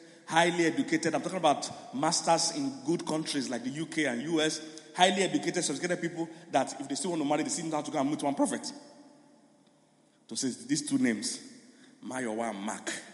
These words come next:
which should I marry?" This is somebody very educated, oh. Very educated, oh. But can't know anything about sc-, scripture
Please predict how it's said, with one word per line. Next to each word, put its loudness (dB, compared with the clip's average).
which 8
should 4
I 8
marry?" 2
This 12
is 4
somebody 10
very 8
educated, 8
oh. 2
Very 8
educated, 6
oh. 2
But 2
can't 12
know 12
anything 8
about 8
sc-, -4
scripture -2